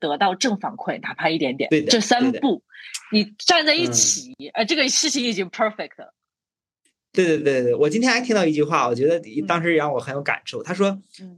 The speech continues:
Speaker 2: 如果你做的这件事情是你发自内心热爱的事情，即便它失败了，
Speaker 1: 嗯。
Speaker 2: 你的人生也是成功的。但是如果你干的这件事情是自己特别不喜欢的事情，
Speaker 1: 对。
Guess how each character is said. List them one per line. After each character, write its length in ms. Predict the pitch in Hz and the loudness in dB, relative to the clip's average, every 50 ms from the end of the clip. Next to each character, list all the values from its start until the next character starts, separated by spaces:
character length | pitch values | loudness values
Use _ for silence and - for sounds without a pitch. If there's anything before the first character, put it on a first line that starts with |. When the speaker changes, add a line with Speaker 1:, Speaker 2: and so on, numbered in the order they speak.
| - | -2
Speaker 2:
如 140 | - 165 233 | 0 2 2
果 140 | 220 226 226 | 4 2 2
你 140 | 214 165 135 | 2 0 0
做 180 | 127 - - | 2 2 2
的 80 | 185 180 | 2 2
这 80 | 180 180 | 0 0
件 160 | 165 170 170 | 0 0 -2
事 180 | - - 175 | -2 -2 -2
情 180 | 151 147 139 139 | -2 -2 -4 -4
是 200 | 147 - - 196 | -4 -2 -2 -2
你 120 | 160 131 120 | -2 -2 -2
发 200 | 123 - 170 175 | -2 0 0 0
自 100 | 175 180 | 0 -2
内 160 | 175 180 170 | -2 -2 -2
心 180 | 156 165 175 180 | -2 -2 -2 0
热 120 | 180 247 | 2 2
爱 120 | 247 190 151 | 2 2 0
的 140 | 127 113 107 | 0 -2 -4
事 180 | - 135 123 | -4 -6 -6
情， 180 | 107 110 92 - _ _ _ _ _ _ | -6 -8 -10 -12 _ _ _ _ _ _
即 160 | - 143 170 | -2 0 2
便 160 | 196 233 208 190 | 2 2 2 0
它 140 | 196 190 190 | 0 0 -2
失 220 | 190 - - 175 | -2 -4 -4 -2
败 220 | - 247 254 233 151 | 0 0 2 2 0
了， 80 | 110 - | -2 -4
Speaker 1:
嗯。 80 | - _ _ | -8 _ _
Speaker 2:
你 140 | - 131 127 | -8 -6 -2
的 120 | - 147 147 | 0 0 2
人 180 | 151 175 208 | 2 2 0
生 180 | 202 226 226 233 | 0 0 0 2
也 120 | 202 143 | 2 2
是 100 | 120 123 | 0 0
成 180 | 117 - 127 117 | -2 -6 -8 -4
功 260 | 117 120 113 113 110 104 | -4 -4 -4 -4 -8 -12
的。 140 | 98 - _ _ _ _ _ _ _ - | -14 -16 _ _ _ _ _ _ _ 0
但 120 | 226 226 | 0 2
是 60 | 220 | 2
如 160 | 196 175 202 | 2 2 2
果 120 | 208 233 233 | 2 2 0
你 100 | 185 151 | 0 0
干 180 | - 208 202 | 0 0 0
的 80 | 185 180 | 0 0
这 80 | 180 180 | -2 -2
件 160 | 175 170 170 | -2 -4 -4
事 160 | - - 175 | -2 -2 -2
情 120 | 160 160 | -2 -2
是 140 | 160 - 190 | -2 -2 -4
自 140 | 190 220 208 | -4 -4 -4
己 140 | 165 135 127 | -4 -4 -6
特 140 | 127 - 190 | -4 -4 -4
别 100 | 185 185 | -4 -4
不 140 | - 240 | -4 -6
喜 260 | 220 - - - 123 110 | -8 -6 -6 -8 -8 -10
欢 160 | - 120 123 | -10 -10 -10
的 80 | 120 | -10
事 200 | 120 - - 135 | -8 -6 -6 -6
情， 160 | 123 123 120 90 | -6 -8 -10 -12
Speaker 1:
对。 60 | - | -12